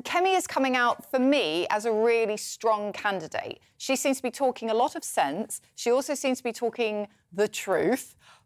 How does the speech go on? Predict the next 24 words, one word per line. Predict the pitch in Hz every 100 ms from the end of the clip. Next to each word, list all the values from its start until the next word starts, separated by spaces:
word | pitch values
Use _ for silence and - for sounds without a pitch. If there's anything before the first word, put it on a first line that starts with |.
| _
But | 233 220
I | -
have | 240 247 -
to | 277
remember, | 311 269 196 180 180 220
I'm | 240 240
not | 220 -
allowed | 208 220
to | 302
vote | 311 359 -
in | 214
this. | 160 151 196 - - -
So | - 247 233
even | 277 302
though | 269
I've | 269
got | 269 -
my | 226
favourite | - 220 208 -
horse | 330 302 -
in | 180
this | 170 -
race, | 214 180 190 208 - _ _ _ _ -
I | 214 214 208 214